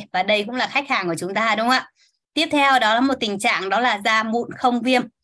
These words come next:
À, dưới dạng là mụn ẩn, mụn cám, mụn đầu đen và mụn đầu trắng. À, có rất là nhiều, đúng không các anh chị? À, và tiếp theo đó là gì ạ? À, tàn nhang. Thì ở đây nó sẽ có là các anh chị nhìn thấy không ạ? Tàn nhang nó sẽ nổi lên rất là nhiều.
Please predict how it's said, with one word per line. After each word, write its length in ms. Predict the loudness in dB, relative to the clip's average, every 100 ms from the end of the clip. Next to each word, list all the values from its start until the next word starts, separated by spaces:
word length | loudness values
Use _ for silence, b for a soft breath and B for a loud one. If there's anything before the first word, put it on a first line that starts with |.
| b b b -4
À, 220 | 2 2
dưới 180 | 2 0
dạng 200 | 0 2
là 100 | 2
mụn 200 | 2 0
ẩn, 360 | 0 0 0 -6
mụn 300 | -8 -8 -6 0
cám, 340 | 2 2 2
mụn 140 | 2 2
đầu 180 | 0 4
đen 280 | 4 4 2
và 140 | -2
mụn 200 | -2 -4 0
đầu 180 | 0 0
trắng. 300 | 0 0 -2 _ _ _ -4
À, 240 | 0 2 2
có 120 | 2
rất 140 | 4
là 120 | 2
nhiều, 320 | 2 2 4 4
đúng 120 | 2
không 100 | 4
các 80 | 4
anh 160 | 4
chị? 220 | 0 -4 _
À, 400 | -2 2 4 4 2
và 140 | 0 0
tiếp 140 | 0 0
theo 260 | 2 4 4
đó 200 | 4 4
là 180 | 2 2
gì 120 | 0
ạ? 120 | -2 -6 _ _ -2
À, 260 | 0 0 0
tàn 220 | 0 2
nhang. 300 | 4 2 0 -8 _ b _ 0
Thì 60 | 4
ở 160 | 6
đây 220 | 6 4
nó 220 | 2 0 0
sẽ 180 | 0
có 200 | 2 2
là 80 | 4
các 100 | 2
anh 80 | 0
chị 100 | -2
nhìn 180 | -4 -4
thấy 100 | -2
không 80 | -4
ạ? 100 | -2
Tàn 180 | -2 -2
nhang 180 | -2 -2
nó 80 | -2
sẽ 120 | -2
nổi 260 | -2 -2 -2
lên 200 | -2 -2
rất 120 | 0
là 120 | 0
nhiều. 320 | 0 0 0